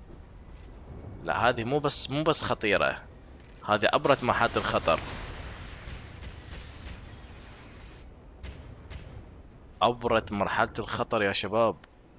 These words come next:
راح توصل تقريبًا ستمية ألف الدمج مالتها. ما هذا؟ ما هذا يا سي ار جي؟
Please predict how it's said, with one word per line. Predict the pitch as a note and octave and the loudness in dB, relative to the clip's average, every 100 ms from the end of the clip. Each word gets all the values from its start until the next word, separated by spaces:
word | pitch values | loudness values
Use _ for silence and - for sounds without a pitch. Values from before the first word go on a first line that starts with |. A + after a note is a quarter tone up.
| - - - - - - - - | -20 -20 -20 -20 -14 -12 -10 -2
راح | F#2 - | 0 2
توصل | A#2 A#2+ B2 | 2 2 2
تقريبًا | G#2 - A#2 B2 | 0 2 4 4
ستمية | G#2+ - B2 B2+ | 2 -2 -2 2
ألف | B2+ A#2 | 4 4
الدمج | G#2 A2 G2+ | 2 2 2
مالتها. | G2+ G2 F#2 D#2+ C#2+ - - - - - - - - - - - - - | 2 4 2 -2 -6 -10 -20 -20 -20 -18 -18 -18 -16 -12 -10 -10 -8 2
ما | G2+ | 6
هذا؟ | G#2+ B2+ C3+ B2+ B2+ A#2+ G#2+ E2 C2+ - - - - - - - - - - - | 8 8 6 6 4 6 6 4 0 -6 -12 -16 -20 -20 -20 -18 -18 -18 -18 -6
ما | F2 | 2
هذا | G#2 A#2+ C3+ C3+ | 6 8 6 6
يا | B2+ | 4
سي | - A#2 | 6 4
ار | A#2+ | 4
جي؟ | A2+ C3+ B2 G#2 C#2+ | 4 4 4 2 0